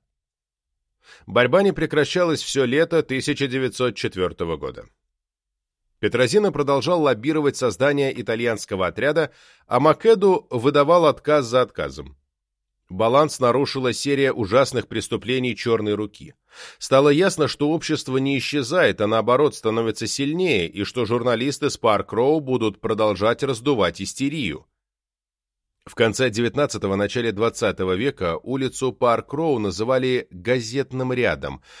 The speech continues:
поскольку большинство офисов нью-йоркских газет располагались на ней, чтобы быть поближе к мэрии.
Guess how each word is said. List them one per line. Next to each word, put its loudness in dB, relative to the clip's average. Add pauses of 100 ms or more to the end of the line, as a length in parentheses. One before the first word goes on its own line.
(140)
поскольку 2
большинство -2
офисов -2
нью-йоркских -4
газет 0 (440)
располагались 0
на -8
ней, -6
чтобы -2
быть -2
поближе -2
к -16
мэрии. -8